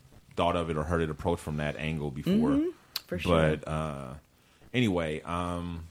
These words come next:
Speaker 1: yeah, so that's, that's the one thing, um, or the two things. And then also you, you asked about some sort of medication or something like that. And there is, uh, something called, uh, Promethazine, which is, had really,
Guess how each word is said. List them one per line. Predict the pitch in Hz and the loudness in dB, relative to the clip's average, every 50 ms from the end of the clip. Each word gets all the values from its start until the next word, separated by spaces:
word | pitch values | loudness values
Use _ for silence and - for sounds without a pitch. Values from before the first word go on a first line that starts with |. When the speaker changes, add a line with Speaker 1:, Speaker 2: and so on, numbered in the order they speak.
| - - _ _ - - - - - - - - - | -18 -20 _ _ -16 -16 -16 -16 -16 -20 -20 -4 2
Speaker 1:
yeah, | 123 123 104 | 4 4 4
so | - - 117 | 6 4 6
that's, | 101 110 123 131 - - | 8 8 6 6 4 -2
that's | - - 107 110 117 - | 0 4 4 4 4 2
the | - - | -2 -2
one | 117 107 104 101 95 95 | 0 2 4 4 4 2
thing, | - - 98 92 90 87 90 95 - | 0 0 0 0 0 0 -2 -2 -4
um, | 58 85 85 85 85 85 82 87 | -4 -4 -2 0 0 -2 -2 0
or | 85 87 85 | 0 0 2
the | 85 87 85 82 - - - - - | 2 0 -2 -4 -4 -8 -16 -18 -6
two | - - 120 117 | 0 0 0 2
things. | - 87 80 76 76 78 80 - - - - - | 2 -2 -2 -2 -2 -4 -6 -8 -14 -20 -10 -4
And | 87 95 101 | -2 0 2
then | 104 | 4
also | 110 120 131 131 131 | 4 4 4 4 2
you, | 110 104 101 - - - - 92 | 2 2 0 -2 -4 -8 -14 -10
you | 90 92 95 92 | -6 -4 -4 -2
asked | 78 82 87 87 87 87 - - | -2 -2 -2 -2 -2 -4 -6 -10
about | 90 87 85 82 82 | -6 -4 -2 -2 -2
some | - 90 85 | -4 -6 -6
sort | - - 87 82 | -4 -4 -4 -2
of | 78 | -2
medication | 80 85 85 85 - - 92 87 87 - 92 | -2 -2 -2 -2 -2 -2 -4 -4 -4 -4 -4
or | 82 80 | -4 -4
something | - - 82 80 - 82 | -4 -4 -6 -4 -4 -4
like | 80 78 78 76 78 | -4 -4 -4 -2 -2
that. | 85 82 80 73 - - - - - - - - - | -2 0 -2 -2 -4 -10 -18 -20 -20 -20 -20 -10 -6
And | 82 85 85 82 | -4 -2 0 0
there | 87 87 87 87 | 2 2 2 2
is, | 85 71 92 95 92 90 - - | 0 0 0 0 0 0 -2 -6
uh, | 76 87 85 80 76 76 71 69 69 67 - | -4 -2 -2 -2 -2 -2 -4 -4 -6 -8 -8
something | - - - 101 85 92 90 | -6 -4 -4 -2 -2 -4 -4
called, | - 95 82 80 80 80 78 80 | -2 0 0 2 0 0 -2 -2
uh, | 76 73 73 - - | -4 -4 -6 -8 -4
Promethazine, | - 92 87 95 113 139 131 - 82 69 - - - - _ _ | -4 -2 0 2 0 0 0 -2 -6 -8 -8 -10 -16 -20 _ _
which | 87 87 82 - - - | -10 -10 -10 -8 -10 -8
is, | 80 78 78 76 - - | -6 -6 -6 -8 -10 -14
had | - - 87 80 80 80 73 - 82 | -6 -2 -2 0 0 0 -2 -2 0
really, | 87 87 87 90 87 85 82 | 0 2 2 2 0 0 -4